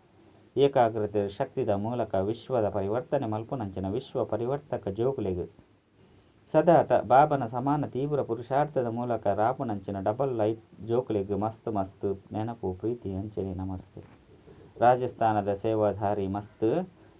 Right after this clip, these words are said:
ಎಡ್ಡೆ ಸೇವೆದ ಚಾನ್ಸ್ ರಾಜಸ್ಥಾನದಾಗ್ಲೆಗ್ ತಿಕ್ಕುದುಂಡು. ರಾಜಸ್ಥಾನದ ಎಂಚ ಪುದರ್ ರಾಜಸ್ಥಾನ ಪಂಡುಂಡು. ಐದವರ ರಾಜಸ್ಥಾನ ಅವ್ರದ್ದು ರಾಜ ಕ್ವಾಲಿಟಿದಾಗ್ಲು ಬರ್ಪೇರು.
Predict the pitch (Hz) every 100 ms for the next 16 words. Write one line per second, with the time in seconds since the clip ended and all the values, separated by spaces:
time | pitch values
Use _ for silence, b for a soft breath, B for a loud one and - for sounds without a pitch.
0 | - 131 139 113 107 113 113 104 98 113
1 | 127 131 98 92 101 104 101 - 107 98
2 | 95 95 92 90 85 107 165 110 151 -
3 | B B - 143 170 165 151 131 120 113
4 | 92 - - - - - - 113 143 180
5 | 156 98 80 123 135 131 107 104 113 135
6 | 139 123 156 160 117 110 104 98 95 95
7 | 92 - - - 107 117 104 92 107 170
8 | 175 101 98 98 95 107 170 139 98 98
9 | 92 95 104 92 - 110 123 107 101 90
10 | 90 92 - 92